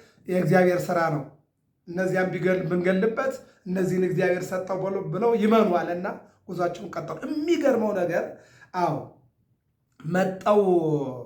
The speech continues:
ሲሰበሰቡ ከሁሉም ሊቃውንት መካከል የቅድስት እሌኒ ልጅ ቆስጠንጢኖስ፣ አዎ፣ ሂዶ የተሳለመውና ቁስሉን፣ አዎ፣ ሃይማኖት ለካም እስከዚህ ድረስ ነው ብሎ፣ አዎ፣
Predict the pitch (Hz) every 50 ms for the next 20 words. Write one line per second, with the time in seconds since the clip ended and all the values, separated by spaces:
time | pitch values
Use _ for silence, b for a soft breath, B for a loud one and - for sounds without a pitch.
0 | 107 - - _ _ _ _ - - 202 - - - - 196 190 202 190 - -
1 | 220 220 226 240 294 - - - - _ _ b b b b b b b 254 294
2 | 320 339 - - - 349 359 339 - 302 294 294 254 247 247 240 233 214 214 202
3 | 190 190 185 196 185 185 - - - 254 - - - - - 165 165 180 - -
4 | - 160 156 - 151 - - 185 175 175 175 165 151 147 143 139 131 143 185 185
5 | 190 - - 196 185 - - - 214 190 190 185 185 196 185 180 214 587 - -
6 | - - - _ _ _ _ - - - - - B B B B B B - 247
7 | - - 220 214 196 202 202 170 175 190 190 185 185 180 185 180 180 180 180 175
8 | 175 170 165 165 - - 311 302 - - 269 269 247 - - - - _ _ -
9 | - 214 - - - - _ B B B B 208 233 220 214 202 202 190 185 190
10 | 202 190 - - - - 208 196 190 180 - - - 185 170 170 175 160 175 175
11 | 175 175 170 165 160 156 185 226 240 226 - - - - b b b b b b
12 | b b b b - 175 156 151